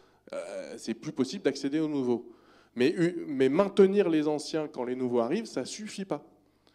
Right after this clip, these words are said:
Et ça, ça renvoie à la question de comment est-ce qu'on fait de la politique locale.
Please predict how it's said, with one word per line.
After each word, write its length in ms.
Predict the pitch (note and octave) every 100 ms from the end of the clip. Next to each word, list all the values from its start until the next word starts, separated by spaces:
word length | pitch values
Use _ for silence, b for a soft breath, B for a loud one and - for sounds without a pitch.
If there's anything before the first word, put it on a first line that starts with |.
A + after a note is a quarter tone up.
| b _
Et 100 | A#2+
ça, 220 | A#2 A3
ça 160 | A3 E3
renvoie 440 | C3+ C#3+ C#3+ F3+
à 120 | G3+ C#3
la 100 | C3+
question 280 | C3+ -
de 80 | F3
comment 180 | - D3+
est-ce 80 | C#3
qu'on 100 | C#3
fait 180 | - D#3+
de 40 |
la 80 | B2+
politique 580 | B2+ B2 - D3+ D3 -
locale. 540 | - A#2+ C#3 F#3 D3